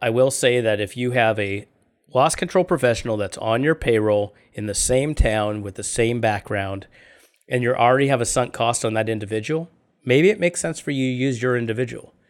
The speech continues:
But in most circumstances, you don't have that perfect fit. You're kind of squinting and trying to make it work. Now, our ambition is never to become a replacement for your full-time employees.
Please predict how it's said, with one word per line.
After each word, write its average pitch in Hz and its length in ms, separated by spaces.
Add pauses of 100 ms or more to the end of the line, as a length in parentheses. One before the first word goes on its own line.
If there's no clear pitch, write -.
(380)
But 135 140
in 131 140
most 156 220
circumstances, 165 800
you 120 80
don't 120 180
have 110 180
that 104 160
perfect - 340
fit. - 280 (440)
You're 120 140
kind 117 180
of 104 60
squinting 113 560
and 98 100
trying 101 280
to 101 40
make 101 220
it 101 100
work. 98 340 (640)
Now, 110 200
our 143 160
ambition 127 480
is 107 200
never 113 360
to 113 260
become 107 720 (480)
a 123 80
replacement 113 680
for 117 120
your 104 160
full-time 101 400
employees. 98 560